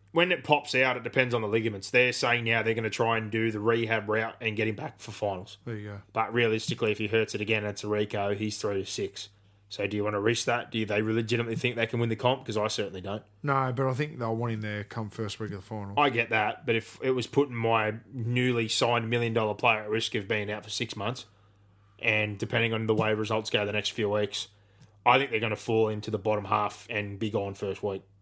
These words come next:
Speaker 1: I really do.
Speaker 2: Yeah.
Speaker 1: Unless something
Speaker 2: Well, it's hard to
Speaker 1: drastically
Speaker 2: argue
Speaker 1: changes.
Speaker 2: based on what you, we're seeing
Speaker 1: Yeah,
Speaker 2: from
Speaker 1: exactly. But if Widdop doesn't come back or he's playing first game week one of finals and Vaughan doesn't come back until week one of finals, de Belin and Frizzell aren't gonna get healthy in a week.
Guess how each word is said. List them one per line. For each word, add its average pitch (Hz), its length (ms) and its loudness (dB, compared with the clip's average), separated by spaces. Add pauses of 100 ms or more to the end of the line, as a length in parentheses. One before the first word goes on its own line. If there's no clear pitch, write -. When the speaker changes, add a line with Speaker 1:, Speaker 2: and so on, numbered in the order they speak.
(260)
Speaker 1:
I 113 60 -6
really 110 260 0
do. 95 200 -4 (380)
Speaker 2:
Yeah. 107 180 -4
Speaker 1:
Unless 123 240 4
something 123 200 2
Speaker 2:
Well, 135 40 2
it's 113 80 -2
hard 117 160 6
to 113 60 -4
Speaker 1:
drastically - 80 2
Speaker 2:
argue 156 180 4 (260)
Speaker 1:
changes. - 20 4 (120)
Speaker 2:
based - 80 -2
on 117 120 -2
what 123 140 -4 (100)
you, 101 220 -10 (300)
we're 113 140 -2
seeing 131 200 4
Speaker 1:
Yeah, 110 80 4
Speaker 2:
from 98 80 -2
Speaker 1:
exactly. 104 440 2
But 113 140 2
if 104 140 0
Widdop 131 320 6
doesn't 117 240 0
come 117 240 2
back 117 280 4
or 110 120 4
he's 117 180 0
playing 117 360 0
first 117 320 2
game 113 260 0
week 117 160 2
one 110 160 0
of 104 60 -4
finals 110 360 0
and 101 120 -4
Vaughan 113 280 2
doesn't 110 220 -2
come 110 160 0
back 110 140 2
until 110 160 -2
week 110 140 0
one 107 120 -4
of 104 80 -4
finals, 110 460 0 (420)
de 113 60 0
Belin 143 260 6
and - 20 -2
Frizzell 117 240 4
aren't 117 160 2
gonna 117 140 2
get 110 120 2
healthy 117 260 2
in 101 60 -2
a 98 40 -2
week. 101 280 -2